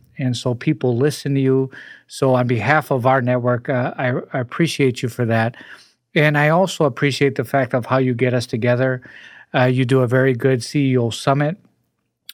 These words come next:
with great, uh, great presentations, thought leaders. We're all learning. And so together we're on this learning journey. Uh, we wanna be better, uh, and we can do it together. And I know you really help us,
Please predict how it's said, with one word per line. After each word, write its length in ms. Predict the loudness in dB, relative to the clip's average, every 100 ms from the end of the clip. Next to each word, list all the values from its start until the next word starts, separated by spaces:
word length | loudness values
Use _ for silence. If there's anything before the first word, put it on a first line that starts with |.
| _
with 260 | -6 -6 -4
great, 360 | -2 0 0 -2
uh, 160 | -2
great 280 | 0 0 0
presentations, 1040 | 0 0 0 0 2 0 0 -2 0 -2 -6 -18 -20 _ 2
thought 260 | 2 4
leaders. 600 | 2 2 4 2 2 -2
We're 280 | -2 2 4
all 220 | 4 2
learning. 500 | 2 2 2 -2 -4 -10 -20 -20 -20 _
And 180 | -2 -2
so 360 | 0 2 2 0
together 500 | -4 2 2 4 2
we're 200 | 4 2
on 160 | 2
this 240 | -2 -4 -2
learning 340 | 0 2 0
journey. 480 | 2 2 2 -2 -4 -10 _ -20 _ -2
Uh, 100 | 0
we 160 | 0 0
wanna 400 | 2 2 2 0
be 140 | -2
better, 500 | 0 2 4 2 0 -10 -20 -20 _
uh, 200 | -4 -4 -2
and 140 | -2
we 120 | 0 -2
can 200 | -2 2
do 120 | 2
it 120 | 0
together. 460 | 0 2 2 2 2
And 160 | 2
I 120 | 2
know 220 | 2 2 2
you 180 | 0
really 280 | 0 2 0
help 280 | 0 -2 0
us, 320 | -4 -4 -12